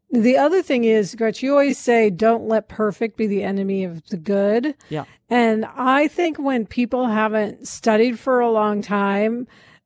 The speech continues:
Speaker 1: um, 'cause I've seen this in a few friends who've, you know, take classes,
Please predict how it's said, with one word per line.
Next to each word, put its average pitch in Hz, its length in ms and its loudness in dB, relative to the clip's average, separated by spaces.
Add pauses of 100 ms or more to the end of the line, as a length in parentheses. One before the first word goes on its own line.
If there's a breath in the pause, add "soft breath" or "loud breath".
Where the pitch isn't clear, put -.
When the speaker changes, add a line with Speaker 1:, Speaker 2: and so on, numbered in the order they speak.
(100)
Speaker 1:
um, 214 380 2
'cause 190 180 0
I've 202 180 2
seen 202 260 0
this 202 200 0
in 202 100 -2
a 202 60 -2
few 214 240 -4
friends 196 560 -2
who've, 185 400 -4
you 208 140 2
know, 175 260 -4
take 196 240 -2
classes, 190 760 -4